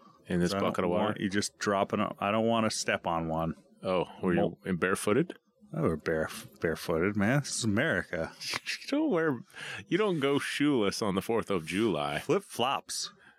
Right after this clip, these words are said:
Speaker 2: Flip-flops, no socks
Speaker 1: It doesn't,
Speaker 2: on the
Speaker 1: does,
Speaker 2: fourth of July.
Speaker 1: it does not seem smart.
Speaker 2: And then, uh, so the kids went to bed. All the people started lighting off fireworks around,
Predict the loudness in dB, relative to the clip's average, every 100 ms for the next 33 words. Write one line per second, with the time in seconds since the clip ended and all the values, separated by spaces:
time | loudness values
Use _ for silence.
0 | _ -8 0 0 2 -2 -2 -2 -4 0
1 | 2 2 0 -2 -2 -6 -8 -6 -6 -8
2 | -6 -8 -10 -4 -2 0 0 2 2 0
3 | -2 0 0 0 0 -2 -2 0 -2 -2
4 | -2 -2 -2 -2 0 0 -4 _ -20 -20
5 | -20 _ -2 0 2 2 2 2 2 0
6 | -2 0 -2 2 0 0 0 2 2 0
7 | -8 _ _ _ -2 2 2 2 0 -2
8 | -2 0 2 4 2 2 -2 -2 0 2
9 | 2 2 0 0 2 2 2 2 0